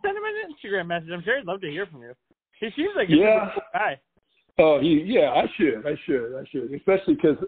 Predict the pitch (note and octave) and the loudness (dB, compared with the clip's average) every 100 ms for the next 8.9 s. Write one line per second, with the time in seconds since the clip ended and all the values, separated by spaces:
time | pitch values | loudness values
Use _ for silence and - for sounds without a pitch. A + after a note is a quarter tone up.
0 | - D3+ D3 C#3+ C#3 C3 F3+ F3 C#3 D#3 | 0 2 2 2 0 0 -2 0 2 4
1 | D3+ C#3 D#3+ C#3 C3 C#3 C3+ C#3 C3+ C3 | 4 0 -4 -6 -2 -2 -2 -6 -6 -4
2 | C3 B2+ B2+ C3 C3 C3 C#3+ D3+ B2+ B2 | -6 -6 -10 -12 -12 -12 -14 -8 -4 -4
3 | A#2+ A#2 _ C#3+ - C#3+ C3+ C#3 B2 C3 | -6 -16 _ -14 -4 -2 -2 -6 -6 -4
4 | C3+ C3 B2 - C#3 C3+ C3 A#2+ B2+ A#2+ | -4 -6 -12 -2 2 2 0 -4 -4 -4
5 | - B2+ C3 C3 C3 B2 C3+ B2 A#2 _ | -4 0 0 0 -6 -4 -6 -6 -8 _
6 | _ - C3 A3+ C3+ A2+ - - D3+ C3+ | _ -8 -4 -4 -6 -10 -12 -8 -8 -6
7 | B2 C#3 B2+ C#3+ D3 C#3+ B2+ C3 B2+ - | -6 -6 -6 -10 -8 -6 -6 -6 -8 -8
8 | C3 C3 B2+ A#2+ A#2 C#3 C3 B2+ | -6 -4 -6 -10 -14 -10 -10 -10